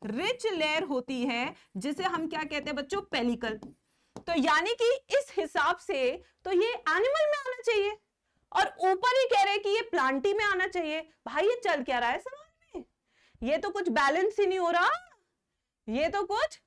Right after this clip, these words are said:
बैलेंस ही नहीं हो रहा। तो यानी कि इसका आंसर क्या बनेगा? बी ऑप्शन। जिन्होंने बी आंसर दिया है that is absolutely right। तो अब देखो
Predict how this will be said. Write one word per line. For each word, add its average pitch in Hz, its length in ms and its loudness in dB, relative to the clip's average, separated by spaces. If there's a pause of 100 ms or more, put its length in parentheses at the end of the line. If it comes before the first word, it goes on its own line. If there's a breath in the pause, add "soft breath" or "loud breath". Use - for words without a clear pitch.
बैलेंस 285 540 0
ही 480 100 4
नहीं 427 200 -2
हो 349 100 2
रहा। 226 200 0 (300 soft breath)
तो 339 40 0
यानी 330 380 2
कि 415 140 0
इसका 415 180 0 (200)
आंसर 330 300 0
क्या 349 140 2
बनेगा? 330 360 0 (300)
बी 302 400 0
ऑप्शन। 220 440 0
जिन्होंने 311 360 -4
बी 254 280 -4
आंसर 320 420 -2
दिया 262 240 0
है 269 260 0 (340 soft breath)
that 262 240 0
is 330 180 0
absolutely 294 720 2 (320)
right। 240 360 0 (400 soft breath)
तो 320 140 4 (160)
अब 254 80 0
देखो 285 400 -4